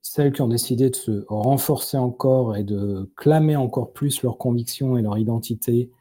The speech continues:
euh, sur l'investissement responsable. Celles qui ont décidé de faire un peu demi-tour et de se mettre en arrière par rapport à ça, et on en trouve aux États-Unis notamment.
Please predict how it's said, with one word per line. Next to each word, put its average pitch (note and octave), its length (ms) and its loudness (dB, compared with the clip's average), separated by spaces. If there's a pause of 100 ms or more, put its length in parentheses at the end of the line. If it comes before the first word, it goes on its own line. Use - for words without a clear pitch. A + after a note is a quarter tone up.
(300)
euh, G#2 280 -4
sur A#2 240 -2
l'investissement A2 540 -2
responsable. C#3+ 760 0 (640)
Celles D#3+ 880 4
qui - 160 -2
ont C3+ 100 4
décidé C3 420 2
de B2 60 -2
faire B2 400 -2 (180)
un A#2+ 100 -4
peu B2+ 180 4
demi-tour D3+ 640 6
et - 20 -2
de A#2+ 60 -10
se - 100 -2
mettre B2 200 0
en A#2 100 2
arrière C#3 440 4
par A#2 120 0
rapport A2+ 280 -2
à G#2+ 60 -2
ça, C#3+ 340 -4
et A#2+ 60 -2
on A2 120 0
en G#2+ 100 -4
trouve C3 180 -2
aux B2+ 60 0
États-Unis A2 560 -2
notamment. G#2+ 580 -4